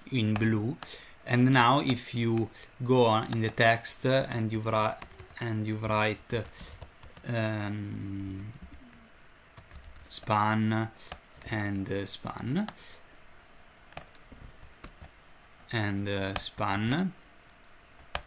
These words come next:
you will see that, uh, um, now it has this feature,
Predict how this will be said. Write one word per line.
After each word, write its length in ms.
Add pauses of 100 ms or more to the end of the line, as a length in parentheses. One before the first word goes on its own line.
(2000)
you 160
will 140
see 500
that, 240 (220)
uh, 840
um, 1120 (1900)
now 260
it 100
has 160
this 220
feature, 400